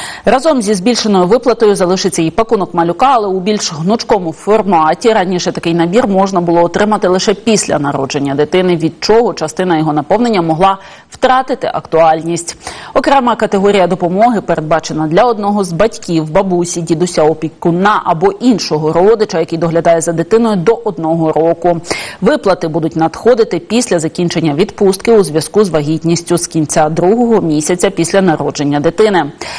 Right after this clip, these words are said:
Передбачається, що держава буде щомісяця виплачувати по сім тисяч гривень, якщо один з батьків вийшов на роботу після того, як дитині виповнився один рік. В рамках програми «Є ясла» можна отримувати компенсацію за дитячий садок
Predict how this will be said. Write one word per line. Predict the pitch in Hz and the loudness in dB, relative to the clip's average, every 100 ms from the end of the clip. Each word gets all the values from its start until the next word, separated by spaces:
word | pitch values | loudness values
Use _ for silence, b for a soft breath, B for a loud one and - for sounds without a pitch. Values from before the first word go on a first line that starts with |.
| B - | B -2
Передбачається, | 220 202 - 311 269 214 | 0 0 0 2 2 0
що | 190 196 | -4 -2
держава | 170 165 156 220 220 | -2 0 2 2 2
буде | 170 170 160 | -4 -4 -6
щомісяця | - 156 180 233 214 180 | -4 -4 -2 0 -2 -2
виплачувати | 156 - 180 208 226 190 151 | -2 0 2 2 0 -4 -4
по | - 214 | -2 -2
сім | - 165 139 | 0 -2 -2
тисяч | 143 - - | -4 -6 -4
гривень, | 151 170 240 226 208 | -2 2 2 2 0
якщо | 156 - 196 | -4 -2 0
один | 175 170 160 | 2 0 -2
з | |
батьків | 127 151 - 247 233 B B B | -2 -4 0 0 -2 B B B
вийшов | 214 302 - 196 | 0 0 2 2
на | 190 | 2
роботу | 190 185 202 | 2 0 0
після | 185 170 180 | -2 -2 0
того, | 196 185 | 2 2
як | 170 | 2
дитині | 180 185 185 | 0 0 2
виповнився | 175 185 185 180 156 175 | 2 0 0 0 2 2
один | 175 170 165 | 2 2 0
рік. | 196 233 - | 2 0 0
В | 147 170 | -4 0
рамках | 180 170 160 151 | 2 0 -2 -10
програми | - 190 185 185 160 156 | -4 -2 0 0 -2 -4
«Є | 156 170 | -2 -2
ясла» | 151 190 226 269 202 | 2 2 2 0 -2
можна | 175 175 190 240 247 | -2 -2 2 2 2
отримувати | - 180 - 190 170 160 | -2 -2 -2 0 0 0
компенсацію | 165 165 165 156 196 285 233 190 | -2 -2 -2 0 0 0 -2 0
за | 180 | 0
дитячий | 170 165 175 175 | 0 0 0 0
садок | 151 156 170 233 | -4 -2 2 0